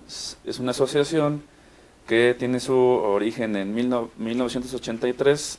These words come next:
y actualmente, eh, agrupa ciento seis cadenas de autoservicio, las cuales representan más de cincuenta mil tiendas en, en todo el territorio nacional. Los objetivos en este sentido, pues, es promover la libre competencia,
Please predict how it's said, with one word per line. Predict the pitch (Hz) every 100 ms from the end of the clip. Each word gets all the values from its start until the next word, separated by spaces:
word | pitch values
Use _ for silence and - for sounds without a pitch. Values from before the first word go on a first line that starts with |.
| -
y |
actualmente, | 101 - 123 131 127 131 120 - -
eh, | 101 98 90 90 90 -
agrupa | 98 107 117 117
ciento | 127 127
seis | 131 135 131
cadenas | - 117 113 120 117
de | 107
autoservicio, | 104 110 127 127 135 - 165 - - - - - - _ -
las | 107
cuales | - 127 131
representan | 127 123 123 127 123
más | 120 123
de | 123
cincuenta | 117 104 101 104 107
mil | 113 117 117 -
tiendas | 123 123 123 123 127 - - -
en, | 95 95 92 -
en | 104 98 95
todo | 104 107 107 104 -
el | 110 98 95 92
territorio | - 98 98 95 98 101 101
nacional. | 95 - 95 95 - _ _ - _ _ _ _
Los | 113
objetivos | 120 127 127 147 151 147
en | 120
este | 123 143
sentido, | 131 117 135 135 135 - _ _ _ _ -
pues, | 107 117
es | 123 -
promover | - 127 117 117 123
la | 131
libre | 131 127
competencia, | 117 107 107 120 120 131 113 -